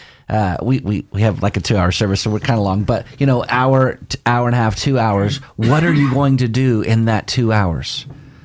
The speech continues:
You know, and this is one of the, the principles of the Reformation. In order to bring God, uh, the, the highest glory and to bring the saints the highest joy,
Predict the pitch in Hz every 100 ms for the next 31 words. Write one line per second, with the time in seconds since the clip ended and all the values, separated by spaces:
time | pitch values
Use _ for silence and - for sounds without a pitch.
0 | - - 120 131 143 147 135 139 120 113
1 | - 117 - - - 151 165 - 135 113
2 | 104 95 98 110 110 110 117 117 123 113
3 | 104 113 131 156 131 107 123 123 110 110
4 | 117 120 107 - - - - 110 107 104
5 | 98 87 107 107 95 113 131 131 123 -
6 | 127 120 113 110 120 104 123 135 117 110
7 | - 135 131 - 120 104 101 117 135 117
8 | 101 104 143 131 80